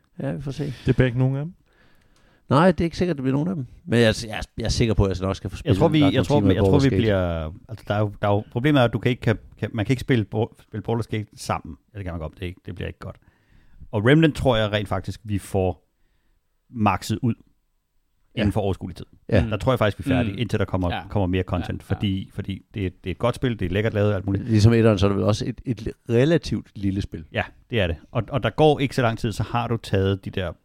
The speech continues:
Speaker 3: ting på de der måder. Og det har ikke noget, det har ikke nogen competitive mode, der ligesom kan få dig til at spille det hver aften, ligesom,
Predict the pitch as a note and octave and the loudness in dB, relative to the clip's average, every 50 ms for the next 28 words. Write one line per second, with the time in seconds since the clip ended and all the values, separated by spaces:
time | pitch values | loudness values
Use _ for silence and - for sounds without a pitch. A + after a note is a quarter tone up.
0 | _ _ _ _ _ _ _ _ _ - - C3+ - - - A#2+ G#2+ G2+ G2+ F#2+ | _ _ _ _ _ _ _ _ _ -2 -2 -2 -2 -4 -8 -8 -6 -6 -4 -4
1 | G2+ - - - _ _ _ _ _ _ _ _ - G#2 F#2+ F2+ E2+ E2 E2 F2+ | -4 -6 -8 -12 _ _ _ _ _ _ _ _ -14 -8 -4 -4 -2 -2 -2 -4
2 | - - - _ _ _ _ _ _ A#2+ - - A#2+ G#2 A2+ A2+ B2+ C#3 C#3+ C#3 | -6 -8 -14 _ _ _ _ _ _ -6 -2 0 0 2 4 4 4 4 6 6
3 | B2+ A#2+ A2+ A2 A2 A2+ A#2+ A2 - - - - - _ _ - - - - - | 6 8 8 8 8 8 6 4 2 -4 -12 -20 -20 _ _ -20 -20 -20 -20 -20
4 | - _ - - A2 A2 A#2+ B2 B2 B2 B2 - C3+ A#2 - B2+ C#3+ C3 - - | -20 _ -8 -2 2 4 4 6 6 4 4 4 2 4 6 6 4 4 4 2
5 | A#2+ G#2 G2+ G2+ G2+ G#2 A#2 - - A2+ G#2 G#2 F#2+ A2+ G#2+ G2+ - - - G2 | 2 4 4 4 4 4 4 2 0 0 0 0 0 0 0 0 -2 -4 -6 -6
6 | F2+ - _ _ - G#2 F#2+ - A2 G#2 - - G2+ F#2+ F#2 F2 A#2+ C3 A#2 G#2 | -6 -6 _ _ -6 -6 -6 -6 -6 -6 -4 -4 -2 -2 0 2 2 2 2 -2
7 | - - G#2 F#2 F#2+ G2 F2 F#2 E2+ E2 E2 | -4 -6 -6 -6 -6 -4 -4 -4 -4 -6 -8